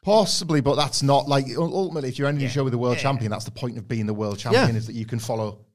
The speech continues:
Speaker 2: Yeah.
Speaker 1: anything. I, like, I personally didn't mind the exposition. I quite like this M J F character.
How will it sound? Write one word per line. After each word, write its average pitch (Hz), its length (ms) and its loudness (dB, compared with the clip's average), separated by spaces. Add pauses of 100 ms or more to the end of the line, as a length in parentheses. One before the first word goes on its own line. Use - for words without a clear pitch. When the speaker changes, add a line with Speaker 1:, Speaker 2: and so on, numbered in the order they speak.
Speaker 2:
Yeah. 95 180 -14
Speaker 1:
anything. 123 260 -4
I, 208 180 2
like, 202 240 0
I 196 160 2 (220)
personally 202 360 0
didn't 143 100 -6
mind 143 180 2
the 139 60 -2
exposition. 117 500 -8
I 123 120 0
quite 123 320 -6
like 117 200 -6
this 117 120 -10
M 113 120 -6
J 110 100 -8
F 107 200 -10
character. 135 480 -6